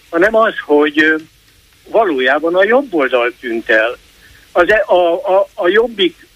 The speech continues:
közönsége azért, mert csalódtak a Gyurcsánnyal kötött koalíció miatt, és az az új jobboldaliak, akik,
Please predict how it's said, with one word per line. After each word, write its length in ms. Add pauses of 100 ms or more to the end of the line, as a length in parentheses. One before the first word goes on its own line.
közönsége 680
azért, 420
mert 260
csalódtak 580
a 60
Gyurcsánnyal 680
kötött 380 (120)
koalíció 580
miatt, 340 (360)
és 140
az 140
az 120
új 260
jobboldaliak, 840
akik, 360